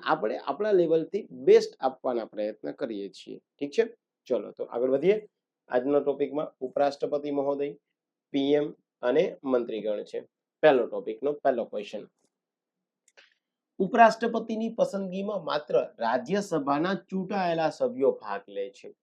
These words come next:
આના માટે તમારે શું કરવું પડે? એ જોવું પડે કે ઉપરાષ્ટ્રપતિ છે અને એમની ચૂંટણી થાય એમાં કયા કયા લોકો મતદાર હોય છે. તો ઉપરાષ્ટ્રપતિની ચૂંટણીમાં મતદાર લોકસભા અને રાજ્યસભા,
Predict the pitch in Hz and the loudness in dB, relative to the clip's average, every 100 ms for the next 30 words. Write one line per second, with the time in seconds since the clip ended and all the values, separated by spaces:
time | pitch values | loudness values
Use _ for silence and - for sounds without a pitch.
0 | _ _ 131 143 147 143 143 143 143 143 | _ _ -2 0 2 -2 -2 -2 -2 -4
1 | 143 - 139 135 131 151 - _ _ _ | -8 -4 -4 -2 -4 -6 -12 _ _ _
2 | _ 185 190 151 147 - 139 156 196 - | _ 8 8 8 2 2 2 2 -2 -2
3 | 151 - 107 208 - - 156 - 110 - | -4 0 0 -2 -4 -4 -4 -6 -8 -8
4 | 101 - _ _ _ 127 135 - 151 165 | -12 -12 _ _ _ -4 -4 -2 2 2
5 | 202 247 220 175 147 127 113 101 104 - | 2 0 -2 -4 0 0 -2 -6 -10 -12
6 | _ 151 170 185 - - 202 208 190 165 | _ 2 2 2 -2 2 4 4 6 6
7 | 160 143 139 147 127 120 120 110 110 104 | 8 6 2 2 0 -2 -6 -6 -6 -8
8 | - 104 101 - - - - - - 151 | -8 -8 -6 -8 -10 -10 -14 -14 -6 -4
9 | 151 202 202 196 196 190 185 185 180 175 | 0 2 2 2 0 0 0 0 0 -2
10 | 165 165 165 139 135 143 151 170 - - | -2 0 2 0 -2 0 -2 -2 -8 -16
11 | - - 123 127 147 175 - 165 147 170 | -20 -12 -4 4 4 4 2 2 4 4
12 | - - 131 127 120 113 110 110 123 120 | 2 -2 0 4 4 4 2 0 -2 -2
13 | 110 98 90 | -6 -6 -12